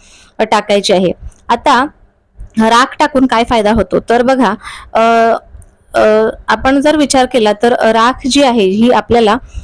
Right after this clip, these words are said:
आपल्या घरात, आपल्याकडे जी काही निगेटिव्हिटी आहे आपल्या शरीरात, बघा, आपल्या स्वतःमध्ये सुद्धा निगेटिव्हिटी असते, तर ती दूर करण्याचं काम हे राखेच आहे.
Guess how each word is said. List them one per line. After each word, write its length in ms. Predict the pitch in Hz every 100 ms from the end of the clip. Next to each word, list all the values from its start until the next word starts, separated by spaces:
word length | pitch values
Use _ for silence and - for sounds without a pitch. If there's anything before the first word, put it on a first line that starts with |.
| - 208
आपल्या 300 | 202 233 254
घरात, 260 | 262 208 - -
आपल्याकडे 560 | 202 214 220 226 202
जी 180 | 190 233
काही 160 | 220 247
निगेटिव्हिटी 640 | 247 233 254 269 262 233
आहे 220 | 214 202 185 -
आपल्या 420 | 202 - 214 226 -
शरीरात, 380 | - 226 233 240 -
बघा, 220 | 220 233
आपल्या 320 | 240 202 233 247
स्वतःमध्ये 540 | 220 220 247 262 254
सुद्धा 220 | 254 233
निगेटिव्हिटी 540 | 220 220 214 220 208 202
असते, 260 | 190 -
तर 40 | 202
ती 100 | 214
दूर 220 | 240 262
करण्याचं 380 | 277 262 220 220
काम 200 | 214 220
हे 100 | 214
राखेच 420 | 190 - 185
आहे. 80 | -